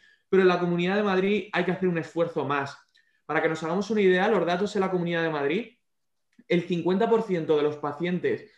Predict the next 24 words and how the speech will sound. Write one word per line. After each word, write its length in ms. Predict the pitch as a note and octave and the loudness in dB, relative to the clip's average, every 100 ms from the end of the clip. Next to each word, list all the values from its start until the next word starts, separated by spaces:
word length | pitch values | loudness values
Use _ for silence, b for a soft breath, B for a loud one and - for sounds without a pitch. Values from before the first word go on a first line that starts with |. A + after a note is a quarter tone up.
| B B | B B
con 180 | D#3 D#3 | 0 2
depresión 520 | D3+ D3 C3+ F3+ E3+ | 4 2 0 -2 -2
y 80 | D3+ | -2
ansiedad, 640 | C#3+ D3 C#3 F#3 - - b b b | -4 -2 0 0 -2 -12 b b b
según 380 | b - E3 G3 | b 2 4 4
datos 280 | F#3 D#3 D#3 | 4 4 4
de 60 | D3+ | 4
la 100 | D3 | 2
Comunidad 240 | D3 E3 | 0 0
de 60 | F#3+ | 0
Madrid, 320 | F#3 A#3+ A#3+ | 2 0 -2
no 280 | E3+ E3+ G3+ | -2 2 2
están 320 | G#3 - E3+ | 2 -2 -2
bien 200 | E3 F#3 | 2 2
tratados. 640 | F3+ D3 C3 A#2 G#2 - _ _ _ _ _ - | 2 0 0 -2 -4 -8 _ _ _ _ _ -6
Nos 180 | D3+ C#3+ | -4 -4
estamos 280 | C3+ F3 | -2 0
dando 320 | F#3 F3+ D#3+ D3+ | 2 2 2 2
cuenta 360 | E3 E3+ G3+ | 2 2 0
de 160 | G3 D#3+ | 0 0
que 80 | D3 | 2
hay 120 | D3 | 2
una 280 | E3+ E3 D#3 | 0 -2 -2
carencia 760 | C3+ C#3 F#3+ F#3 D#3+ A#2+ G#2 | 2 4 4 2 -2 -4 -4